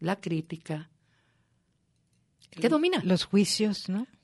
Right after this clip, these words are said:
Speaker 1: ¿Qué domina en tus interacciones aquí en Radio U D G?
Speaker 2: Ujú.
Speaker 1: ¿Ve? ¿Qué checa?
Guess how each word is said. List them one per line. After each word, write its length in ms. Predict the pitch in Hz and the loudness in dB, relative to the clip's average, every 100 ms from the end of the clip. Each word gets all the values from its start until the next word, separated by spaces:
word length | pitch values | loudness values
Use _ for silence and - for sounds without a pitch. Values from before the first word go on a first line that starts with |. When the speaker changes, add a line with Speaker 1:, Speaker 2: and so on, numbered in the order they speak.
| _ | _
Speaker 1:
¿Qué 100 | - | 0
domina 340 | 277 349 392 359 | 2 4 4 4
en 100 | 226 | 2
tus 180 | 233 240 | 2 0
interacciones 640 | 226 226 214 - 269 - | 0 2 2 4 2 2
aquí 180 | 233 226 | 2 4
en 80 | 220 | 6
Radio 240 | 214 214 | 6 6
U 20 | |
D 80 | 190 | 4
G? 160 | - - _ _ _ _ _ _ _ _ _ _ _ _ _ _ _ _ _ - | 0 -6 _ _ _ _ _ _ _ _ _ _ _ _ _ _ _ _ _ -2
Speaker 2:
Ujú. 320 | 190 180 226 - _ _ _ _ _ _ _ _ | 0 0 -4 -8 _ _ _ _ _ _ _ _
Speaker 1:
¿Ve? 180 | 226 302 | 0 2
¿Qué 160 | 330 320 | 0 -2
checa? 340 | 349 330 247 | -2 -4 -8